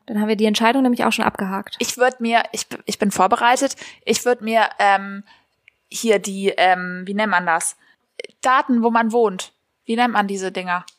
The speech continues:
Speaker 1: Koordinaten.
Speaker 2: Koordinaten von unserer ersten gemeinsamen Wohnung würde ich mir tätowieren lassen.
Speaker 1: Oh, das ist schön.
Speaker 2: Oder?
Speaker 1: Ja, das, das ist schön. Da hast du aber auch länger drüber nachgedacht.
Speaker 2: Nee, hab ich mir wirklich gerade eben ausgedacht. Ähm,
Speaker 1: Ach so.
Speaker 2: und ich find auch Koordinaten,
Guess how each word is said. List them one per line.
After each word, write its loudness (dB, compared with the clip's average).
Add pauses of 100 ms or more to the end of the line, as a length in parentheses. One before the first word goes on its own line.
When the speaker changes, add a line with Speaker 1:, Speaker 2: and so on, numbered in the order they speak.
(260)
Speaker 1:
Koordinaten. 0
Speaker 2:
Koordinaten 2
von -2
unserer 2
ersten 0
gemeinsamen -4
Wohnung -4
würde -6
ich -14
mir -8
tätowieren -8
lassen. -2 (280)
Speaker 1:
Oh, 2
das 2
ist 0
schön. 0
Speaker 2:
Oder? 6 (420)
Speaker 1:
Ja, 0 (380)
das, -4
das 0
ist -4
schön. 2
Da 2
hast 0
du 4
aber 4
auch 0
länger 0
drüber 0
nachgedacht. -2
Speaker 2:
Nee, 0 (200)
hab 2
ich -8
mir -2 (100)
wirklich -4
gerade 0
eben -6
ausgedacht. -2 (520)
Ähm, 4
Speaker 1:
Ach 2
so. 2 (180)
Speaker 2:
und 0
ich -4
find 2
auch -2
Koordinaten, 0